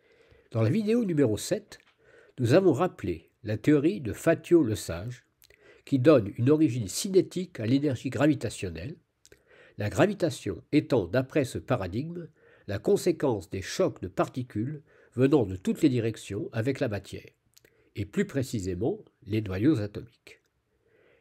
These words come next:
Décrédibilisée, puis un peu oubliée au cours du siècle passé, cette théorie fait maintenant l'objet de nouvelles études, avec diverses hypothèses sur la nature des corpuscules en question,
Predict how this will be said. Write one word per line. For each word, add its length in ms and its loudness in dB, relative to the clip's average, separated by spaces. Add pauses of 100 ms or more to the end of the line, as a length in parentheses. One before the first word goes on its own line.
(100)
Décrédibilisée, 1040 2 (400)
puis 200 8
un 80 8
peu 240 0
oubliée 500 0
au 120 -2
cours 240 0
du 100 -8
siècle 360 -8
passé, 480 -10 (560)
cette 320 -4
théorie 480 6
fait 160 0
maintenant 340 2
l'objet 380 2
de 80 -6
nouvelles 400 0
études, 400 -8 (460)
avec 240 -2
diverses 500 0
hypothèses 540 -2
sur 120 -8
la 120 -4
nature 440 -2
des 100 -8
corpuscules 640 -6
en 80 -12
question, 500 -12